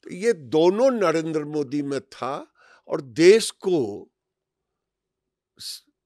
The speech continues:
अच्छा लगने लगा। और देश तेरह में मुझे लगता है कि इनको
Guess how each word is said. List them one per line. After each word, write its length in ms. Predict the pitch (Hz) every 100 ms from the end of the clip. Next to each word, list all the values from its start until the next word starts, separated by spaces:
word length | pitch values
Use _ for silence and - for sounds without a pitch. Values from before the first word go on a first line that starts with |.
| _ _ _ 143
अच्छा 360 | 156 - 185
लगने 400 | 135 87 87 85
लगा। 480 | 85 - _ - _ _ _ _ _ -
और 160 | 131 123
देश 680 | 104 160 208 202 - - - _ _ _ _ _ _ _ _ _ _ _ _ _ _ _ _ _ _ -
तेरह 380 | 135 143 170 160
में 500 | 160 160 170 180 - _ _ _ _ _ _ _ _ _ -
मुझे 240 | 123 135
लगता 400 | 139 139 - 151
है 140 | 139 143
कि 320 | - 147 143
इनको 720 | 131 123 - 131 127 113 -